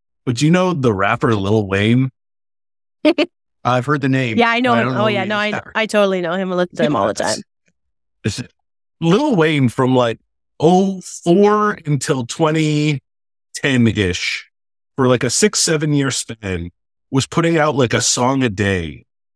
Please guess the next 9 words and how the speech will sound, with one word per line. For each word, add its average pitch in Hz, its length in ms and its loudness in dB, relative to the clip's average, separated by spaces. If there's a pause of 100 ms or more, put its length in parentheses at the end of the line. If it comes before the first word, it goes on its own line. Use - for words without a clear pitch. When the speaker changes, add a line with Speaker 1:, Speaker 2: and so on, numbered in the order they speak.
(380)
Speaker 1:
And 147 140 0
it's 156 140 0
incredible 156 640 0
to 139 100 -4
just 123 280 -2
live 110 580 0 (100)
in 143 260 4
that 131 260 -2
space - 680 -2